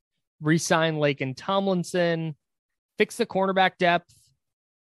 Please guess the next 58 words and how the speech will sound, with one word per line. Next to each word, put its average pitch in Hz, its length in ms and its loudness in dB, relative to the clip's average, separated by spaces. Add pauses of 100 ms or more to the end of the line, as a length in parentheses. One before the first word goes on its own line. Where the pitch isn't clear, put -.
(260)
get 156 140 0
some 160 120 -2
offensive 143 400 0
line 127 220 -2
help. 120 280 -4 (380)
Not 180 260 0
even 240 200 -4
necessarily 165 580 -4
starters, 165 920 -6 (840)
but 135 400 2
just 143 360 -2 (200)
maybe 143 240 -4
some 139 180 -2
better 131 220 2
depth, 123 320 -2
and 120 120 -2
maybe 123 220 0
that's 120 280 -2
Aaron 117 220 -4
Banks 113 300 -8
or 117 40 -12
Jalen 113 320 -4
Moore 107 380 -6 (100)
kind 120 140 -4
of 113 100 -12 (140)
rising 117 580 -4
and, 104 240 -6
and 120 180 -6
taking 117 300 -2
over 113 140 -4
the 110 80 -2
right 104 200 -4
guard 110 280 0
spot 107 200 0
and 120 80 -4
shoring 107 360 -4
that 110 160 -2
up. 107 180 0 (640)
I - 60 0
think 131 100 2
they 131 80 6
need 131 160 6
to 135 120 4
add 135 140 2
a 127 60 0
second 135 340 2
tight 127 200 4
end, 120 240 2
and 131 180 -2
I 120 80 0
think 123 160 -6
they 117 80 -4
need 107 160 -8
to 107 60 -12
get 95 140 -10
younger - 340 -12
at - 100 -16
center. - 320 -12